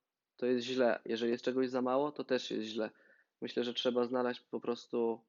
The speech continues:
tak, żeby było to wszystko umiarkowanie, zbalansowane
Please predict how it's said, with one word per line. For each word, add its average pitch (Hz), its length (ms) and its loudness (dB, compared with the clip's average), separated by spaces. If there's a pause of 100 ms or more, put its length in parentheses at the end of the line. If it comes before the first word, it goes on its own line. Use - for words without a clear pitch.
(300)
tak, 131 200 2
żeby 123 180 -2
było 120 260 0
to 117 120 -10
wszystko - 300 -8
umiarkowanie, 123 760 0
zbalansowane 123 880 -2